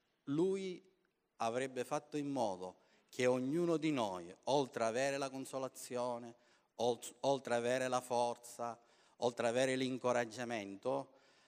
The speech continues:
avremmo avuto potenza per fare la sua volontà, per compiere la chiamata, oltre che della comunione, la chiamata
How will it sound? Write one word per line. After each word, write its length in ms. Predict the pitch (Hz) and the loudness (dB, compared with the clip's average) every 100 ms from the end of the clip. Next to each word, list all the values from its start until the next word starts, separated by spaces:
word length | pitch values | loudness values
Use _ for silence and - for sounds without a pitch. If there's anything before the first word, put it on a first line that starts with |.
| - | -2
avremmo 600 | 120 120 156 160 151 131 | 2 4 4 4 2 4
avuto 840 | 123 123 165 175 165 151 - - _ | 4 4 0 0 0 -2 -2 -20 _
potenza 1120 | 135 131 - 147 135 117 101 - - 98 - - - _ _ _ _ _ _ | 4 4 2 -2 0 -2 -4 -4 -6 -8 -12 -16 -20 _ _ _ _ _ _
per 400 | - 151 156 123 | 2 6 6 2
fare 1000 | 107 - - - 170 190 196 196 196 165 - _ _ _ _ - | -4 -12 -8 2 4 4 2 0 -2 -6 -12 _ _ _ _ -6
la 140 | 101 | -4
sua 260 | - 131 127 | -2 0 2
volontà, 680 | 127 127 120 135 143 147 - _ _ _ - | 2 -2 0 2 2 -2 -12 _ _ _ 2
per 440 | 127 127 - - | 2 2 -4 4
compiere 1040 | 190 214 214 214 - 208 202 202 196 170 - _ _ _ _ _ _ | 10 10 10 2 2 4 6 4 2 -2 -14 _ _ _ _ _ _
la 280 | 123 135 143 | 0 6 6
chiamata, 920 | - 143 147 143 117 95 95 87 92 - _ - | 6 4 8 6 6 2 -2 -2 -6 -18 _ 6
oltre 520 | 202 220 156 - 127 | 10 10 6 0 -2
che 160 | - 113 | 0 0
della 260 | 113 113 | 2 0
comunione, 760 | - 165 156 127 113 101 101 110 | 0 0 0 0 0 0 -2 -4
la 160 | 127 139 | -4 -4
chiamata 760 | 151 151 180 202 196 190 175 | -4 -2 -2 -2 0 0 0